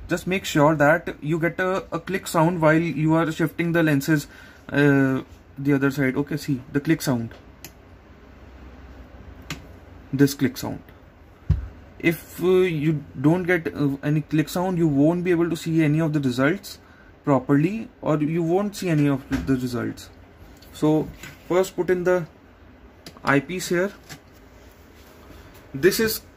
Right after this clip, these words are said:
coarse motion, this is fine motion. We will start with the co-, coarse motion. Uh, I will start here. First, I will be setting up the light.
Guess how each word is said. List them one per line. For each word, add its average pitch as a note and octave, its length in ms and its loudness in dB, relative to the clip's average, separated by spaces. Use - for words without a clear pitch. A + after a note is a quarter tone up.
coarse E3+ 300 2
motion, A3+ 460 0
this D#3 200 -8
is A3 160 -2
fine E3 280 0
motion. B2+ 400 -2
We D#3 80 -2
will G3 100 0
start F#3 400 0
with F#3+ 140 -8
the A3 80 0
co-, F3+ 320 0
coarse F#3 340 0
motion. G3 400 0
Uh, D#3+ 760 2
I D#3+ 120 2
will G3+ 120 -2
start F3+ 340 -2
here. F#3 200 -2
First, E3+ 240 0
I E3+ 100 2
will F3 100 0
be F3 80 -2
setting E3+ 320 -4
up D#3+ 100 -4
the D#3+ 80 -2
light. D3 340 -2